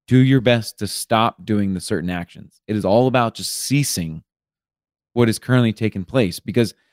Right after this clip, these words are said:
it, it's, it's one thing that if we were in a one hundred percent state of slavery and literally every single action that you do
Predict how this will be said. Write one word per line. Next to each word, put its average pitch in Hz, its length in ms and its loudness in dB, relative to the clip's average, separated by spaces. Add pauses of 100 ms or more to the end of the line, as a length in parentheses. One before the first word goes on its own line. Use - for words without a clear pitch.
(320)
it, 147 180 4
it's, 143 180 4
it's 135 180 4
one 190 280 2
thing 113 340 2
that 117 180 4
if 113 180 0
we 151 240 4
were 170 140 4
in 127 120 2
a 113 80 0 (580)
one 131 180 2
hundred 185 300 4
percent 143 340 0
state 135 240 2
of 101 80 -4
slavery 92 540 -4 (500)
and 117 180 0 (160)
literally 131 640 4
every 151 320 4
single 135 340 2
action 117 340 -2
that 80 100 -2
you 107 100 4
do 101 460 4